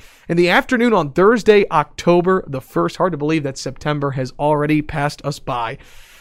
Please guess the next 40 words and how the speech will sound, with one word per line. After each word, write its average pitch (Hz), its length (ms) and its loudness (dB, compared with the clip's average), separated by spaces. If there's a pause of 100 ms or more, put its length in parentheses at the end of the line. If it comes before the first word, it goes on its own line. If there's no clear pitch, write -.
(200)
We've 170 160 6
got 175 200 4
the 156 60 -6
best 175 260 2
crew 185 220 6
here 175 180 4
today, 170 320 2
as 170 160 2
always. 196 560 4
Our 143 120 -8
managing 143 440 -4
editor, 147 260 0
Chris 151 220 -2
Coleman, 175 340 2
our 156 80 2
founder 156 500 2
and 143 200 -2
general 151 260 0
manager, 151 420 0
Will 135 200 -2
Stewart. 165 340 0
He's 160 160 -2
the 147 100 -2
best 156 360 2
producer 156 440 0
in 147 200 -4
the 135 80 -6
land 156 280 -4
behind 147 300 -4
the 131 40 -8
scenes, 180 280 -4
taking 156 320 -2
your 156 80 -4
Facebook 151 480 -4
Live 160 220 0
questions. 151 440 -4 (300)
He 208 160 2
is 190 160 8
Malcolm 180 300 2
Stewart, 175 400 2